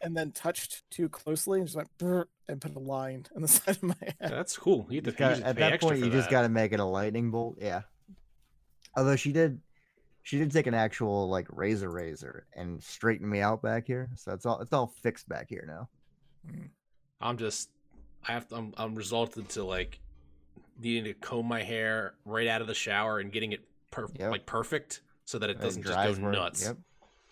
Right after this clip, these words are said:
Speaker 2: I hate it.
Speaker 3: Yeah, 'cause when I, when I don't do that, I get called
Speaker 2: <laughs>
Speaker 3: white in chat. So. <laughs>
Speaker 2: Wipes with your thumb. That's not, no, I don't usually have any thumb action involved.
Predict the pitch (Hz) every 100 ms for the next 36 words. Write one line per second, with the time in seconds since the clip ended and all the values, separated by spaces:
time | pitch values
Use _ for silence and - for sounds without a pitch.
0 | - - - - - - - - - -
1 | - - - 82 80 82 117 110 - 110
2 | 123 117 110 117 113 117 117 101 101 95
3 | 92 92 92 92 92 98 95 98 95 98
4 | 92 101 95 90 - 104 101 - _ _
5 | _ - _ _ - - - 147 - _
6 | _ _ _ _ _ _ _ _ _ _
7 | _ _ _ 92 120 - - - - 95
8 | 104 82 - - 135 - - _ - 110
9 | 120 117 120 117 - 127 165 165 147 147
10 | 127 104 120 110 95 92 - 87 87 87
11 | 82 87 87